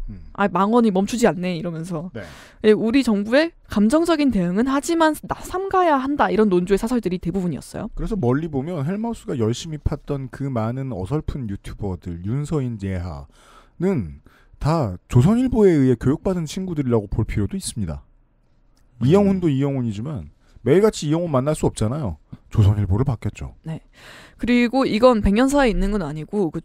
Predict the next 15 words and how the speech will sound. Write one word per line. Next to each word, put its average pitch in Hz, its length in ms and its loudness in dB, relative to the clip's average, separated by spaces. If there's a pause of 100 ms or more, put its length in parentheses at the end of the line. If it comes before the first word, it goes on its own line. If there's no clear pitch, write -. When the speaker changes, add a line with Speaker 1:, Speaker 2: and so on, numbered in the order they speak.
(260)
Speaker 2:
월간조선의 226 1000 4 (440)
역대 233 440 6
대외외교 226 460 6
정책을 190 420 -2
평가한 302 760 2
기사에서 202 440 2
가져온 170 400 -2
건데요. 147 480 -2
Speaker 1:
음. 90 40 -8 (360)
Speaker 2:
결국 240 260 6
김영삼이 277 540 2
근데 240 180 0
감정적으로 247 540 0
나왔다. 151 560 0 (420)
Speaker 1:
음. 135 180 -16